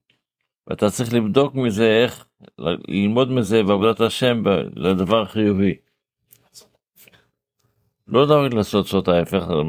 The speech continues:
למשל יש סוטות, הרבי מביא דוגמה מרב זושא מיאנפולי, ויש סיפור מפורסם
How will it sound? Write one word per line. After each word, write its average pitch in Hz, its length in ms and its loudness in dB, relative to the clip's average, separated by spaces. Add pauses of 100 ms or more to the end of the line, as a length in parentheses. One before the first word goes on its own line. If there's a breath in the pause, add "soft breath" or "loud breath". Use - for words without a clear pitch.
(200)
למשל 92 560 0
יש 98 260 -2
סוטות, 98 300 -4 (460)
הרבי 104 300 0
מביא 95 200 -2
דוגמה 90 400 -4
מרב 87 300 -6
זושא 92 240 -6
מיאנפולי, 95 500 -2
ויש 85 140 -6
סיפור 101 320 -8
מפורסם 92 680 -2